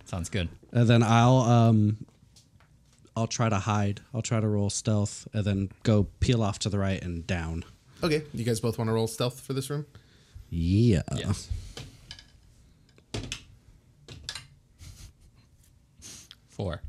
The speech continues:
Speaker 3: Mm-hmm.
Speaker 1: I get advantage though, right?
Speaker 3: Yeah.
Speaker 2: You too.
Speaker 1: Awesome.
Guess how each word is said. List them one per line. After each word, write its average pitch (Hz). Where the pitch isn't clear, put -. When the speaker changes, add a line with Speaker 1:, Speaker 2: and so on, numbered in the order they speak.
Speaker 3:
Mm-hmm. 113
Speaker 1:
I 123
get 131
advantage 104
though, 87
right? 90
Speaker 3:
Yeah. 190
Speaker 2:
You 87
too. 78
Speaker 1:
Awesome. 67